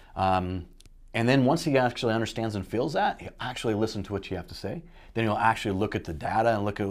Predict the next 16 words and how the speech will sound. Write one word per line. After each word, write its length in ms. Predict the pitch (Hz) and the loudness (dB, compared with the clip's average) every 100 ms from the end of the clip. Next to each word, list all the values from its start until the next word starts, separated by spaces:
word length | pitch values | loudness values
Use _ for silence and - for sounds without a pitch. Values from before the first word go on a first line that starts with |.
| 98 | -4
at 180 | 95 - | -6 -6
what 120 | 98 | -4
we're 120 | 101 | -4
doing 320 | 85 87 98 95 | -4 -2 -2 -2
in 100 | 90 | -2
a 20 | |
brick 240 | 90 92 | 0 0
and 80 | 87 | -2
mortar 200 | 87 127 | -4 -4
store 240 | - 160 | -4 -4
to 60 | 139 | -4
say, 160 | 98 95 | -2 2
"Okay, 400 | 151 - 87 87 - - - - - | 2 0 -10 -12 -20 -20 -20 -12 -2
maybe 360 | 120 214 196 | 2 4 4
you're 220 | 190 175 | 4 6
right. 320 | 135 110 - | 8 6 4